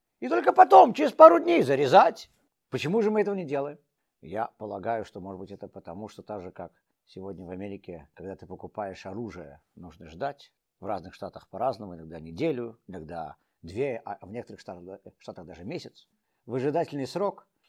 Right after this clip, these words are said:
Так, может быть, это для того, чтобы человек не передумал.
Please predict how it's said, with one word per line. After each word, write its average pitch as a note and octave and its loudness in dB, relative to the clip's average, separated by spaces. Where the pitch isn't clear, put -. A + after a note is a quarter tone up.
Так, - -10
может D#3 0
быть, C#3+ -4
это D3 -4
для D#3 -4
того, E3 4
чтобы D#3 -6
человек - -2
не D3 -4
передумал. C3+ -2